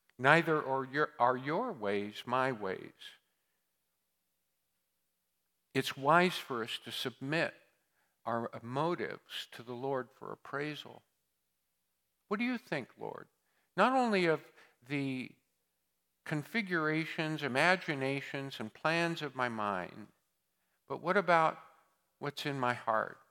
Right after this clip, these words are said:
in terms of my intentions, my reasons, my motivations? Are they pleasing to you? Do you value them?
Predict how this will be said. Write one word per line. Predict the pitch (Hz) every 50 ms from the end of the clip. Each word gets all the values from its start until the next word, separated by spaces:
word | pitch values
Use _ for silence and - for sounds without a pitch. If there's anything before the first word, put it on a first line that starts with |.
| _ -
in | 113 117 110
terms | - - - 156 151 151 147 135
of | 143 131 117
my | 123 113 110 107 - - - - - _ _ -
intentions, | 135 131 127 - - - - 196 196 202 190 - - 185 175 175 170 165 - -
my | 120 113 113
reasons, | 107 107 123 147 160 170 170 170 160 - 165 151 151 139 - -
my | 127 120 117
motivations? | 113 120 120 127 123 127 117 113 104 101 101 - - - 95 90 87 - - - - - - - - _ _ _ _ _ -
Are | - 147
they | 151 160 156 156 151 151 - - - - - _ _ _ _ _ _ _ _ _ _ _ _ _ _ _
pleasing | - - 269 277 254 208 175 151 131 120 117 - -
to | 123
you? | 120 117 110 - - - - _ _ _ _ _ _ _ _ _ _ _ _ _ _ _ _ _ _ _ _ _ _ _ _ _ _ _ _ _ _ _ _ _ -
Do | 135 147 170
you | 160 147 180 254 302
value | 262 185 165 135 131 131 135 123 113 110 107 -
them? | 117 110 107 - - -